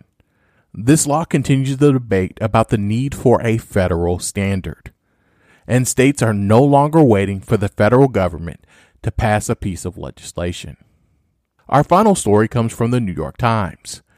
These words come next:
YouTube will no longer be broadcasting five military-run channels in Myanmar. The company is removing the channels because they violate community guidelines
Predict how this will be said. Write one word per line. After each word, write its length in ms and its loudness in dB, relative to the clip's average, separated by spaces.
YouTube 760 0
will 180 2
no 200 2
longer 340 2
be 140 0
broadcasting 800 0
five 400 -2
military-run 840 0
channels 500 -6
in 280 0
Myanmar. 680 0
The 120 4
company 360 4
is 120 2
removing 480 2
the 80 2
channels 420 -4
because 300 0
they 140 2
violate 580 0
community 500 -2
guidelines 720 -2